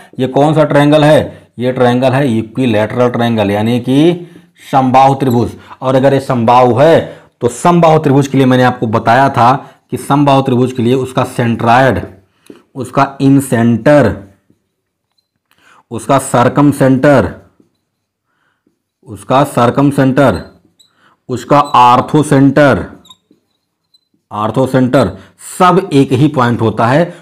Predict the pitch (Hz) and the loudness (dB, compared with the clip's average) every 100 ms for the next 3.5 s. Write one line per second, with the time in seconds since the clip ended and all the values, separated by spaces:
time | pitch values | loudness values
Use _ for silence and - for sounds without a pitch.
0 | - 127 131 151 135 139 170 175 180 160 | -6 -2 0 2 2 4 4 2 -2 -4
1 | - - 185 175 170 151 147 135 135 131 | 0 0 0 0 0 0 2 2 2 0
2 | 160 135 123 - 139 123 117 117 123 117 | -2 0 -2 -2 -4 -2 -4 -4 -6 -4
3 | 113 123 127 127 147 | -4 -2 0 4 4